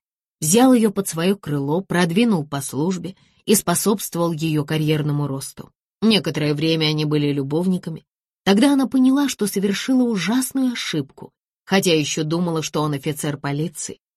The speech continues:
После этого Кейт сделала шокирующее открытие, что Питер был серийным убийцей по прозвищу "Каннибал"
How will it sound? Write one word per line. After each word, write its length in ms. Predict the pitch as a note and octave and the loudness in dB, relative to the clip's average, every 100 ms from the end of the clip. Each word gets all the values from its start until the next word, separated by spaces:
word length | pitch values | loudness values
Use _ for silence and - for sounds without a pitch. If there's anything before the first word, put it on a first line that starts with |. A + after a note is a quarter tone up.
| _ _ - | _ _ 2
После 460 | A3 - G3+ A#3 | 2 4 4 4
этого 280 | C4 A3 G#3 | 4 2 0
Кейт 340 | - G#3+ G#3+ | 0 2 2
сделала 460 | D3+ D3+ F#3+ G3+ G3 | -2 2 4 4 2
шокирующее 760 | - E3+ - F3+ E3+ D#3 D#3+ D3+ | 0 -4 -2 -2 -2 -4 -4 -4
открытие, 600 | - D3 C#3 - - - _ _ | -6 -6 -6 -6 -16 -18 _ _
что 300 | - - F3 | -10 -4 -2
Питер 500 | D3+ D#3+ F3+ G3 G3 _ _ _ - | -2 -2 -2 -2 -6 _ _ _ -2
был 260 | F3+ G3 | 4 4
серийным 580 | - F3+ E3+ E3 D#3 D3+ | 4 0 2 0 0 -2
убийцей 640 | C3+ D3 F3+ - - G3 _ _ _ - | -2 -2 -4 -4 -10 -12 _ _ _ 0
по 120 | G3 | 0
прозвищу 680 | - F3 E3 D3+ D#3 - D3+ | 2 0 0 -2 -2 -4 -6
"Каннибал" 680 | - D#3+ D3+ C#3 D3+ E3+ | -4 -2 -2 -2 -4 -4